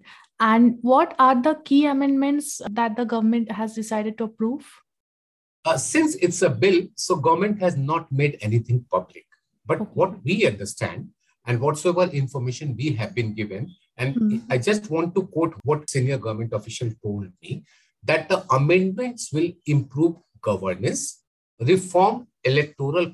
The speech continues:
Speaker 2: process, strengthen monitoring mechanism, improved composition of board, enhanced transparency and accountability,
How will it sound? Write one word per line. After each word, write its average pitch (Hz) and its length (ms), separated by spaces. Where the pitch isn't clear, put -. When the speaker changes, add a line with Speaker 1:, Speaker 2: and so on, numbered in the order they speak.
Speaker 2:
process, - 640
strengthen 190 720
monitoring 135 480
mechanism, 123 680
improved 196 500
composition 127 720
of 120 140
board, 143 240
enhanced 165 560
transparency 120 920
and 123 240
accountability, 95 760